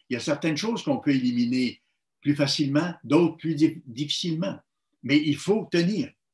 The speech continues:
Il dit, « Ne livrez, ne livrez pas vos membres au péché comme des instruments d'iniquité, mais donnez-vous vous-même à Dieu comme étant vivants,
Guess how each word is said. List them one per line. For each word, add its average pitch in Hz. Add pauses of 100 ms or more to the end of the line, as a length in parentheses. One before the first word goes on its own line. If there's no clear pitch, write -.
(800)
Il 117
dit, « 147
Ne 156
livrez, 196
ne 214 (600)
livrez 180
pas 196
vos 156
membres 175
au 156
péché 165 (580)
comme 170
des 151
instruments 165
d'iniquité, 160 (600)
mais 120
donnez-vous 196
vous-même 190
à 160
Dieu 160 (400)
comme 180
étant 185 (140)
vivants, 202